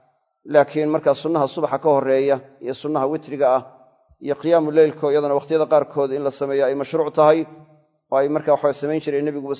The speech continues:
calayhi salaatu wasalaam, samayn jiray, ama saxaabadu marka ay samayn jireen iyadoo nebigu la socdo, tan noocaasi marka iyadu waa ka hadhan tahay. Oo, ee, sunnaha subaxa ka horreeya iyo witriga nebigu marna kama tegi jirin,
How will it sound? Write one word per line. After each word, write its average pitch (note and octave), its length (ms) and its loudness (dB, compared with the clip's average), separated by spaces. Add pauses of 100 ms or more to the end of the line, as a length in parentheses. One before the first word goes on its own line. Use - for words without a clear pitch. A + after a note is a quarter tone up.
(200)
calayhi C#3 360 0
salaatu D3 320 -2
wasalaam, D3 300 -4
samayn D#3 280 -4
jiray, E3+ 240 -4 (420)
ama F#3 180 4
saxaabadu D#3+ 480 2
marka E3 200 -2
ay D3+ 80 -2
samayn D#3+ 280 -2
jireen D#3+ 220 -4
iyadoo D3 160 0
nebigu D3+ 260 0
la E3+ 80 4
socdo, F3+ 300 2 (580)
tan D3 140 -2
noocaasi D3 440 2
marka D3 220 -2
iyadu C#3+ 180 0
waa C3+ 100 2
ka D3 120 -4
hadhan C3 280 -2
tahay. B2 340 -4 (500)
Oo, C3+ 500 2 (600)
ee, B2+ 400 2
sunnaha D3 360 -2
subaxa C#3+ 300 -4
ka D3+ 100 -2
horreeya C3+ 380 2
iyo C3+ 140 -6
witriga E3 380 0 (680)
nebigu D3 280 -2
marna F3+ 280 0
kama D3+ 160 -2
tegi D3 220 -6
jirin, E3+ 300 -4